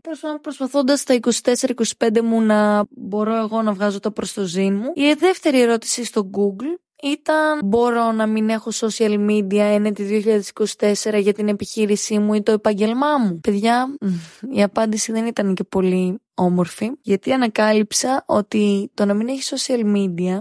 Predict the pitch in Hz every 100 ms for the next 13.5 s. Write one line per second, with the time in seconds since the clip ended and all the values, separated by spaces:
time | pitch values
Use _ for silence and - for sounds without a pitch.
0 | 254 226 233 226 226 214 294 302 302 294
1 | 285 294 - 269 240 254 254 - - 214
2 | 214 226 - 349 381 247 - 277 269 269
3 | 254 233 226 220 254 262 254 - 226 220
4 | 226 226 226 226 220 208 214 190 180 -
5 | 214 170 - - - - - 214 220 -
6 | 233 214 185 180 180 - - 220 208 208
7 | 190 185 - 180 - - 190 180 180 -
8 | 185 180 170 175 - - 240 254 262 -
9 | 220 214 214 202 196 - 190 180 170 170
10 | - - 294 294 - 226 208 202 233 -
11 | 294 285 247 233 202 196 208 208 202 190
12 | 208 202 190 190 180 196 185 180 196 233
13 | 339 320 - 320 320